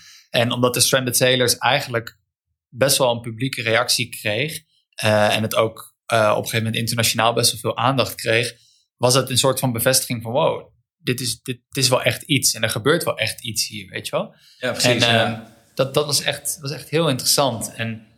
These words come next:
Speaker 1: vanuit daar eigenlijk dacht ik van, "Wow, maar op de manier waarop, waarop we hiermee omgaan, met het cureren van het platform en nadenken over hoe we concepten willen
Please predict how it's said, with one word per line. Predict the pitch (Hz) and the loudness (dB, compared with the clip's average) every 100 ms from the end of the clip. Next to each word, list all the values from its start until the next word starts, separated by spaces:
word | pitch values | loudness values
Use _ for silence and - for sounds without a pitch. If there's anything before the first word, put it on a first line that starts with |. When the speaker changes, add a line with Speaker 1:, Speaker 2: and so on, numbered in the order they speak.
| _ _ | _ _
Speaker 1:
vanuit | - 131 120 113 | -2 2 2 2
daar | 123 131 139 | 2 2 2
eigenlijk | 113 117 - 120 - - - _ _ | 2 0 0 -2 -4 -10 -20 _ _
dacht | - - - | -2 0 0
ik | 113 | -6
van, | - 107 | -6 -2
"Wow, | 143 131 104 107 | 2 4 2 2
maar | 110 113 - - _ _ _ - - _ | 2 2 0 -10 _ _ _ -14 -14 _
op | 120 120 | -10 -6
de | |
manier | 113 117 120 | -6 0 2
waarop, | 120 113 110 - _ | 2 2 -2 -10 _
waarop | 110 113 | -2 -2
we | 113 | 0
hiermee | 107 151 143 110 | 2 4 4 2
omgaan, | 131 - 98 117 | 0 -2 0 0
met | 120 107 | -2 -6
het | 101 | -8
cureren | - 123 113 113 117 113 110 | -6 -4 0 2 4 2 0
van | 110 110 | 0 0
het | 113 | 0
platform | 117 117 - 117 113 113 | 0 0 0 2 2 0
en | 104 107 _ _ _ | -4 -6 _ _ _
nadenken | 117 113 117 113 113 110 | 0 4 4 2 0 -2
over | 120 113 110 | 0 0 -2
hoe | 117 | -6
we | 110 107 | -6 -8
concepten | 117 113 127 - 117 | -6 -2 -2 -2 -2
willen | 117 117 - | 2 0 -2